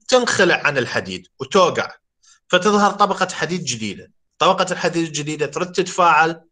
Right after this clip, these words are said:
وترد تنخلع عن ال-، الحديد وتوقع، بينما الألمنيوم يصير بالعكس، طبقة الأكسيد تلتصق بالألمنيوم وما توقع، فتسوي له طبقة حماية.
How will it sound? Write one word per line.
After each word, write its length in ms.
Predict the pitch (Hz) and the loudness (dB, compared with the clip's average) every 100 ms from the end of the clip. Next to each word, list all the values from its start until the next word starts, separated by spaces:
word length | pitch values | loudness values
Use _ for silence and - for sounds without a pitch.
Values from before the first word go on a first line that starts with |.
| _ _ | _ _
وترد 340 | 117 120 170 170 | -12 -6 -6 -2
تنخلع 420 | 175 165 160 143 | -4 -2 0 2
عن 180 | 135 151 | 2 2
ال-، 260 | 151 123 _ _ _ | -2 -6 _ _ _
الحديد 500 | 127 - 139 139 139 | -8 -4 -2 -4 -8
وتوقع، 380 | 127 - 113 98 | -8 -2 -2 -2
بينما 380 | 110 170 180 175 | -2 0 2 2
الألمنيوم 560 | 156 202 208 196 185 170 | 2 0 2 0 0 0
يصير 280 | - 151 | 0 0
بالعكس، 680 | 135 135 101 107 - - - _ _ _ _ _ | 0 0 0 -2 -6 -10 -10 _ _ _ _ _
طبقة 300 | - 160 180 180 | -2 2 2 0
الأكسيد 600 | 175 180 175 - 208 202 _ | 2 2 2 0 -2 -8 _
تلتصق 580 | - 202 202 190 196 190 | -2 0 0 0 0 0
بالألمنيوم 920 | 156 147 151 147 135 135 131 131 135 - _ - | -2 0 0 0 0 0 0 0 -4 -18 _ -6
وما 160 | 120 | -4
توقع، 400 | 131 135 120 120 | 0 2 2 0
فتسوي 500 | 101 120 - 117 120 | -2 -2 0 0 0
له 80 | 113 | -2
طبقة 380 | 110 120 113 120 | -2 -2 -2 -6
حماية. 480 | - 113 101 78 - | -8 -6 -6 -6 -12